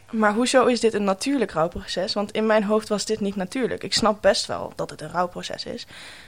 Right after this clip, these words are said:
maar het is niet natuurlijk. Ik ben twintig en ik heb iets wat iemand van vijftig moet hebben. Dit is niet natuurlijk. Dus dat, dat,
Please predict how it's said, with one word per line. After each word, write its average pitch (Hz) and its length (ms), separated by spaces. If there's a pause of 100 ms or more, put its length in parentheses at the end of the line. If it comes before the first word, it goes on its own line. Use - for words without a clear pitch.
(140)
maar 165 120
het - 80
is 170 100
niet 170 120
natuurlijk. 190 600
Ik 190 160
ben 190 140
twintig 196 380
en 196 120
ik 190 120
heb 196 240
iets 220 220
wat 202 200
iemand 240 320
van 247 120
vijftig 269 420
moet 165 140
hebben. 175 240
Dit 202 140
is 185 80
niet 165 180
natuurlijk. - 640 (580)
Dus - 100
dat, - 200
dat, - 160